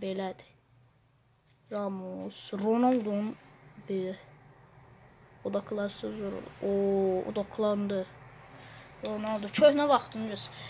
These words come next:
bu kartları mən heç gözləməzdim belə pis çıxsınlar. Niyə? Çünki dostlar, bunlar iki min on səkkizin kartları deyil. Neymar iki min on səkkizdə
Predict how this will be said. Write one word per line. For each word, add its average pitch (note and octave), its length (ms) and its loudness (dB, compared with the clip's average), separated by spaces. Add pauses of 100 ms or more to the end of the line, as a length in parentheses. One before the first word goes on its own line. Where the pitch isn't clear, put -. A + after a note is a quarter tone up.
(140)
bu - 100 -8
kartları F4 460 10
mən D4+ 160 12
heç - 240 -2
gözləməzdim B3 720 6
belə G3 180 2
pis - 220 2
çıxsınlar. G3 840 -2 (320)
Niyə? B3+ 320 4
Çünki B3+ 240 0
dostlar, A#3+ 320 0
bunlar B3 320 2
iki B3+ 240 -2
min A#3 140 -2
on - 20 -2
səkkizin G#3 480 -6
kartları F#3 480 -4 (220)
deyil. F3 500 2 (1040)
Neymar B3+ 440 2
iki - 160 -4
min A3+ 160 -2
on G#3 80 -4
səkkizdə G#3+ 500 -6